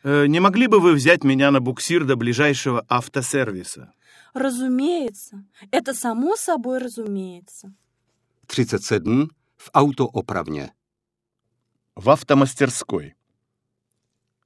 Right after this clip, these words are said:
Speaker 1: Вставьте ключ в зажигание. Затормозите.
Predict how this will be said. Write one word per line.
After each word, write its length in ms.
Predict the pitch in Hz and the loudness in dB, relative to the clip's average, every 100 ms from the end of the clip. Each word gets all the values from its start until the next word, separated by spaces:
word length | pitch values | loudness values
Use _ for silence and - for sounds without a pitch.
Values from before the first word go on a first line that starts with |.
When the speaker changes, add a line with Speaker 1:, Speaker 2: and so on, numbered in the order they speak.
| _ _ _ _ _ _ | _ _ _ _ _ _
Speaker 1:
Вставьте 480 | - - 185 - 110 | -2 2 2 0 0
ключ 300 | 156 113 90 | 2 2 0
в 60 | |
зажигание. 720 | 92 104 117 104 90 80 65 _ _ _ _ _ _ _ _ _ _ _ _ _ _ _ _ _ _ - | -6 -4 -2 -2 -4 -8 -16 _ _ _ _ _ _ _ _ _ _ _ _ _ _ _ _ _ _ -6
Затормозите. 920 | 117 151 - 147 110 98 - 101 | -4 0 2 2 0 -4 -6 -10